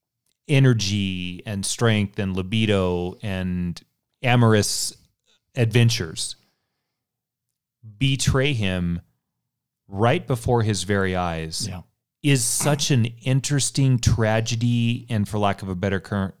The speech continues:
Speaker 1: term, I don't mean this, but comedy that's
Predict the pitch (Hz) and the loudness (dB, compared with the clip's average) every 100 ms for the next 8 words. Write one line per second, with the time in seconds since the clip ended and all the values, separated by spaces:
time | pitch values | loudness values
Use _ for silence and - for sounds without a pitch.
0 | - 104 95 90 87 92 85 85 - 101 | -8 -4 -2 -4 -4 -4 -4 -4 -6 -8
1 | - - - 131 107 92 90 - _ _ | -6 -8 2 2 2 0 -6 -10 _ _
2 | _ 123 117 - | _ -2 -2 -6